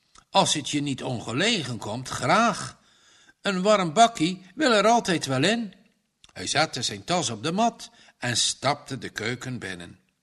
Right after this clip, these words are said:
"Moeder Sanne is naar haar zus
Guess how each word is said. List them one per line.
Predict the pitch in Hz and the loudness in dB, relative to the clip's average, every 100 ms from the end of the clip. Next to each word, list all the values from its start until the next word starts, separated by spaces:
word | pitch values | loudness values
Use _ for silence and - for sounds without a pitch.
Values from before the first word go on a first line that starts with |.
| _ _ _ _ _ _ | _ _ _ _ _ _
"Moeder | - 90 | -16 -4
Sanne | - 127 131 113 175 - - - | -2 0 0 -4 -10 -14 -18 -2
is | 208 | 0
naar | 190 208 | 2 2
haar | 151 123 | 2 0
zus | 143 214 208 - | 2 2 2 -2